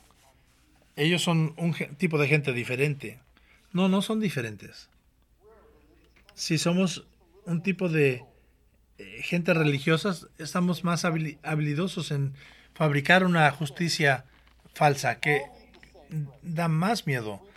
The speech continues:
Todos necesitamos la misma gracia. Todos hemos tenido el mismo sacrificio.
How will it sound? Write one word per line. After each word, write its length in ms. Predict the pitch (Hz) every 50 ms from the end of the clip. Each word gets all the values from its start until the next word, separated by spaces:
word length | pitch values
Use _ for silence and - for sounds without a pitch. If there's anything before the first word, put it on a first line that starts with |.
| - - _ - - 254 262
Todos 320 | 214 226 233 247 247 196
necesitamos 640 | 208 202 165 - 180 147 - - - - 165 156 147
la 80 | 139 139
misma 280 | 143 139 135 135 139 131
gracia. 340 | 123 123 117 - 127 113 - - _
Todos 400 | - 196 208 220 240 240 208 -
hemos 240 | 196 180 180 160 -
tenido 240 | 180 165 160 160 151
el 60 | 143
mismo 260 | 143 156 151 156 156
sacrificio. 640 | 135 160 139 - 143 131 143 135 127 131 131 120 110